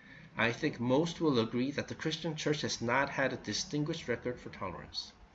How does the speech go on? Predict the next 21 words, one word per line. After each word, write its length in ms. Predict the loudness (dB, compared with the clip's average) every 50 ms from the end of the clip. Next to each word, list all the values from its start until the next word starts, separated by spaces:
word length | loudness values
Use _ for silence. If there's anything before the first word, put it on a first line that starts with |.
| -20 -20 -20 -20 -20 -20 -20 -20 -20 -20 -12 -6
자, 180 | -4 -4 -2
대부분의 460 | 6 6 6 6 6 4 4 4 4
독자들, 540 | 4 2 0 6 6 6 6 6 -2 -4 -4 -6 -4 0
또 240 | 0 0 0 0 -2
이거 100 | -2 -2
기독교인이든 800 | -2 -2 0 0 0 2 4 4 4 6 4 2 2 2 2 4
아니든 340 | 4 4 4 2 0 -2 0
간에 380 | 0 -2 -2 -2 -4 -4 -6 -8 -16 -18 -18 -18 -18 -12 -4 -4
이 80 | -4
기독교가 720 | -4 -2 -6 2 2 2 0 4 0 2 4 4 4 4
관용이라는 1040 | 2 0 2 2 4 8 10 10 10 8 6 0 0 -2 4 4 4 6 6 2 0
측면에 360 | 0 2 4 4 4 4 4
있어서는 520 | 2 2 0 -2 -2 0 -2 -2 -2 -2 -4
그다지 400 | -4 2 2 2 2 2 0 -2
두각을 340 | 4 6 6 6 6 6
나타내지 400 | 4 2 2 2 -2 -2 0 0
못했다라고 720 | -2 -2 0 -2 -4 0 2 0 2 2 2 2 2 2
이제 80 | 0 0
점잖게 380 | 0 0 0 0 0 -2 -2 -4
표현하고 320 | -2 0 0 2 0 0
있는데요. 360 | -4 -4 -6 -8 -8 -10 -10